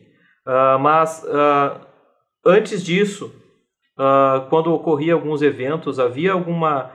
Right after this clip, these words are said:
atividade que a F S R fazia junto a esses eventos, como me-, medição de pressão, essas coisas assim?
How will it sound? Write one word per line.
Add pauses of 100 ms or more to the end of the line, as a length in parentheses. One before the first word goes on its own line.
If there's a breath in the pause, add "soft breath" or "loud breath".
(140 loud breath)
atividade
que
a
F
S
R (320)
fazia
junto
a
esses
eventos,
como (240 soft breath)
me-, (100)
medição
de
pressão, (600 soft breath)
essas
coisas
assim?